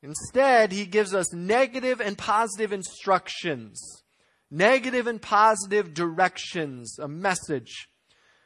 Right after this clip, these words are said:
First, warning the rich of the dangers of wealth that they need to avoid, and then laying out their duties to perform that God expects of them. So he gives the dangers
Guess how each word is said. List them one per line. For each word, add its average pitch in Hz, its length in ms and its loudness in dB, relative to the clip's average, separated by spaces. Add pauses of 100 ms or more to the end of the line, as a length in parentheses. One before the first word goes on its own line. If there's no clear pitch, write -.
(220)
First, 233 460 2
warning 226 380 4
the 202 100 0
rich - 640 0 (200)
of 156 200 -6
the 151 80 -2
dangers 202 800 -2
of 156 180 -6
wealth 180 400 2
that 170 180 -8
they 170 140 -8
need 160 180 -8
to 156 160 -4
avoid, 185 720 -2 (560)
and 135 140 -8
then 139 120 -6
laying 196 360 4
out 180 260 4
their 170 200 0
duties 190 520 -6
to - 200 -10
perform 165 640 -2
that 147 120 -10
God 147 280 2
expects - 520 -6
of - 120 -12
them. - 180 -20 (600)
So 185 120 -6
he 220 80 0
gives 254 300 0
the 233 160 -2
dangers 202 680 0